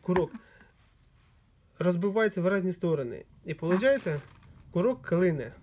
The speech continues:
Потім, щоб курок працював, люди що роблять? Правильно, розбирають, просверлюють більшу дирочку в самому курку,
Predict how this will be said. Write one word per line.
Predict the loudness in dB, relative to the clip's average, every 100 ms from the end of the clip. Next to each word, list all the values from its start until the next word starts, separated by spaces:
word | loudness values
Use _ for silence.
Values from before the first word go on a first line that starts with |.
| -8
Потім, | 0 2 2
щоб | 0 -6 -14 -20 -12
курок | 2 2 4
працював, | 2 2 0 0 0 0
люди | 0 0
що | -2 -4
роблять? | -4 -4 -6
Правильно, | -2 -2 0
розбирають, | 0 0 0 2 2 -2 -12 -16 _ -20 -20 _ -20 -8
просверлюють | 2 2 4 4 4 2 -2
більшу | -2 -2 -2
дирочку | 0 -2 -2 -8 -8 -8 _ -20 -18
в | -4
самому | 2 2 2
курку, | -4 -6 -6 -8